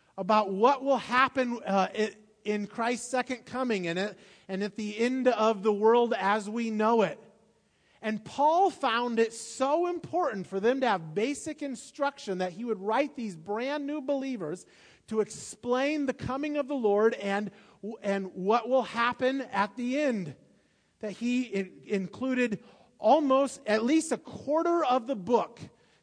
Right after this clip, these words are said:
to the end times. And in every chapter, five chapters, it's a short book, every chapter talks about the return of Christ.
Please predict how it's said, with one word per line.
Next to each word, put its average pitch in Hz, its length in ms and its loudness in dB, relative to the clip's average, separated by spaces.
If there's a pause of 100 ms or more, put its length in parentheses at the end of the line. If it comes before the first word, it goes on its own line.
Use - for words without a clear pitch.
to - 160 -12
the 208 240 -2
end 240 180 0
times. 190 800 -6 (260)
And 214 140 0
in 202 220 0
every 294 440 0
chapter, 254 480 0
five 226 460 0
chapters, 226 500 -2
it's 160 140 -12
a 160 60 -14
short 254 380 -2
book, 196 320 -2 (320)
every 247 360 -4
chapter 202 500 -4
talks 165 380 -8
about 165 280 -6
the 170 80 -8
return 156 420 -8
of 147 100 -12
Christ. - 640 -14